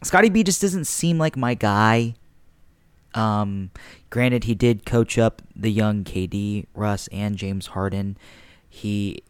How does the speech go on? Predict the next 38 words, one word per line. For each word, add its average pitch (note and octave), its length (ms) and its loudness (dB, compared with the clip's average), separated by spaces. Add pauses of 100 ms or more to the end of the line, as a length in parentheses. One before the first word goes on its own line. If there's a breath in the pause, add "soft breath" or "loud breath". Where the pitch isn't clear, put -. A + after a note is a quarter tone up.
(140)
was G#2 220 -4
able G#2 200 -2
to G2+ 180 -4
convince G2 600 -6
James G2 360 -4
Harden F#2 280 -6
to F2 60 -10
come F#2+ 180 -6
off E2+ 140 -8
the D#2+ 60 -12
bench G2 340 -6
and F#2 100 -6
be F2+ 120 -6
the E2+ 100 -8
sixth - 300 -8
man G#2+ 320 -4 (360 loud breath)
and G2 120 -8
be G2 120 -4
the F#2 80 -14
best G2+ 300 -4
version G2+ 300 -4
of F#2 180 -6
himself F2+ 600 -8 (760)
for G2 320 -6
that E2 260 -8
team. E2+ 460 -12 (840 soft breath)
Um, A2+ 340 2 (1080)
I D3 60 4
don't D#3 140 6
think D3+ 120 2
he C3+ 80 2
did B2 160 6
very A#2 180 8
much G#2+ 400 2
with G#2+ 120 0
the - 60 0
Wizards, A#2 520 -2 (1000)
and G2 480 -4